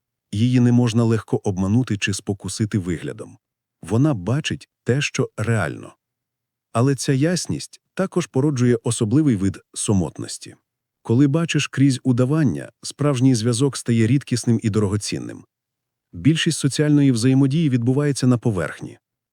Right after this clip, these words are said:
де вона вже не може повністю перебувати. Дрібні розмови виснажують її. Бо вона спіймає справжні почуття та потреби під ввічливими обмінами.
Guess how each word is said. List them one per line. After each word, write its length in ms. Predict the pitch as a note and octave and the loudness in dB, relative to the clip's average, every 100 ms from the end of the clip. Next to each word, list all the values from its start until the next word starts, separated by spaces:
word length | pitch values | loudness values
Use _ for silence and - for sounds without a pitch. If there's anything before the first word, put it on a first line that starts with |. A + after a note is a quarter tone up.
| - | -10
де 180 | E2+ | -2
вона 260 | A#2 C3 D#3+ | 2 4 4
вже 200 | C3+ B2+ | 2 4
не 120 | C3+ | 4
може 320 | D#3 D3+ F2 | 6 2 0
повністю 560 | D#2 C3 D3 C#3+ A#2+ A#2+ | -2 0 4 2 2 -4
перебувати. 680 | G#2+ F#2+ E2+ C2+ - - - _ _ _ | -2 -4 -6 -8 -12 -16 -20 _ _ _
Дрібні 420 | F2 A#2 C3+ D3 C#3 | -6 0 4 6 6
розмови 600 | C3+ A2+ D3 C#3 C3+ - | 4 2 2 2 0 -2
виснажують 880 | G2 C3+ - C3+ A2+ F2+ C2+ A#1 - | -2 -2 0 0 0 -4 -10 -14 -16
її. 320 | B1 A1+ A1 _ _ _ _ _ _ _ - | -16 -16 -18 _ _ _ _ _ _ _ -8
Бо 140 | F2+ | -2
вона 240 | A#2+ F3 F3+ | 0 0 0
спіймає 440 | - D3 D#3+ D#3 | 0 2 2 -2
справжні 500 | - - D3 B2 B2 | -4 -2 -2 2 2
почуття 560 | A2+ A#2 A#2+ - D3 C#3+ | 2 -2 -4 -4 -4 -2
та 160 | B2 | -6
потреби 520 | F#2+ G2 B2+ C3+ A#2+ - _ _ _ - | -6 -4 -2 0 -2 -4 _ _ _ -4
під 160 | A2 | -4
ввічливими 640 | F2+ F2+ C#3+ - A#2 G#2+ G#2+ | -2 -2 -2 0 0 2 0
обмінами. 600 | A2+ E2+ B1+ A1+ G1+ - | -2 -2 -4 -12 -14 -18